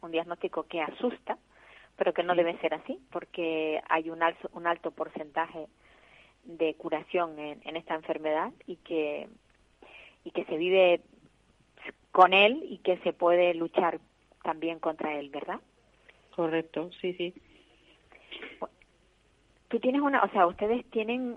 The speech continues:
Speaker 1: una asociación en la que participan, pues, muchas mujeres, pero también me decías que hay hombres.
Speaker 2: Sí, sí, sí, sí. Nosotros
Speaker 1: Cuéntanos,
Speaker 2: pertenecemos
Speaker 1: cuéntanos.
Speaker 2: Mira, nosotros pertenecemos a un club, eh, de,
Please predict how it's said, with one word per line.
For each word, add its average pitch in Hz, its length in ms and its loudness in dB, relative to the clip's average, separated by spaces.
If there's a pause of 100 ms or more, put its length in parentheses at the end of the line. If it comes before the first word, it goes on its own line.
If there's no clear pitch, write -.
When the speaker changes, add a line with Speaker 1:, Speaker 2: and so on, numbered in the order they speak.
Speaker 1:
una 185 720 0
asociación 175 880 -2 (720)
en 175 160 -10
la 170 120 -4
que - 160 -2
participan, 185 960 -4 (960)
pues, 160 180 0 (300)
muchas 170 320 -8
mujeres, 196 340 -4
pero 180 160 2
también 180 380 4
me 277 120 0
decías 196 400 -2 (120)
que 170 320 -2
hay 170 180 0
hombres. 254 340 -2 (960)
Speaker 2:
Sí, 160 420 -6
sí, 175 100 -10
sí, 160 240 -10
sí. 156 180 -8 (140)
Nosotros 180 280 4
Speaker 1:
Cuéntanos, 180 280 2
Speaker 2:
pertenecemos 180 300 -4
Speaker 1:
cuéntanos. 175 280 -6 (760)
Speaker 2:
Mira, 151 220 -6
nosotros 160 280 -10
pertenecemos 165 600 -12
a 160 40 -2
un 156 120 -4
club, 220 360 -4 (680)
eh, 143 880 -4
de, - 180 -4